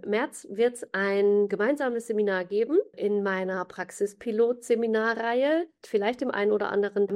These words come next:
noch in Erinnerung. Früher hieß das Fuchs Campus, jetzt heißt Praxispilot. Und da wirst du am elften März ein Seminar halten. Ich werd's ergänzen mit Abrechnungsvorschlägen. Magst du darüber vielleicht noch ein bisschen erzählen? Vielleicht hat der ein oder andere ja Lust, da dazu zu kommen.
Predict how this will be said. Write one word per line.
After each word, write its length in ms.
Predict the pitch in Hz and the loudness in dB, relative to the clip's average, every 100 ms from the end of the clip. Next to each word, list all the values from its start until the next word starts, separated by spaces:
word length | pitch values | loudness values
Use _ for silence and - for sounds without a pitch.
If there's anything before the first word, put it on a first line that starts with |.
| 190 | 4
noch 220 | 220 220 | 4 4
in 140 | 202 | 2
Erinnerung. 500 | 196 196 269 247 254 | 4 4 2 2 0
Früher 220 | 233 202 | 0 -2
hieß 180 | 190 196 | -2 -4
das 160 | - 185 | -6 -8
Fuchs 300 | 302 302 - | -8 -8 -8
Campus, 480 | 262 240 240 240 - | -6 -4 -2 -2 -2
jetzt 180 | 185 | -4
heißt 240 | 214 170 - | -4 -8 -6
Praxispilot. 920 | 214 226 - 214 208 226 202 202 196 | -6 -6 0 -2 0 0 4 4 4
Und 240 | - 202 190 | 0 0 2
da 140 | 190 | 2
wirst 260 | 220 247 - | 2 2 2
du 220 | 233 226 226 | 4 6 4
am 200 | 185 185 | 0 -2
elften 420 | 190 196 202 - | 0 -2 -2 -2
März 280 | 190 185 185 - | -2 -2 -6 -10
ein 320 | 175 180 175 - | -4 -4 -4 -4
Seminar 480 | 202 190 190 180 | -2 0 0 -2
halten. 380 | 214 247 247 311 | -2 -2 4 2
Ich 100 | 320 | 2
werd's 200 | 202 185 | -2 -4
ergänzen 520 | - 165 220 254 247 226 | -2 2 2 2 -2 0
mit 160 | 185 | 0
Abrechnungsvorschlägen. 1300 | 196 220 208 220 214 - 220 214 208 196 196 196 202 - | -2 -2 -2 2 2 2 0 0 0 0 4 4 2 0
Magst 280 | 214 247 | -2 -2
du 40 | 262 | -2
darüber 680 | 233 220 233 240 214 254 262 | 2 4 2 2 -2 0 2
vielleicht 340 | 254 220 220 | 2 0 0
noch 80 | 240 | -4
ein 100 | 220 | -4
bisschen 300 | 262 - 294 | -4 -4 -4
erzählen? 540 | - 196 233 254 311 | -2 -2 0 2 2
Vielleicht 360 | 330 214 220 220 | 0 0 -2 -4
hat 140 | 226 | -6
der 160 | 214 - | -4 -2
ein 180 | 202 240 | -2 -2
oder 260 | 220 214 | -2 -2
andere 280 | 190 214 190 | -2 0 0
ja 140 | 190 180 | 0 2
Lust, 340 | 226 277 - | 2 2 -4
da 100 | 196 | -2
dazu 280 | 196 190 240 | -2 -6 -10
zu 160 | - | -8
kommen. 400 | 165 165 151 - | -6 -6 -8 -8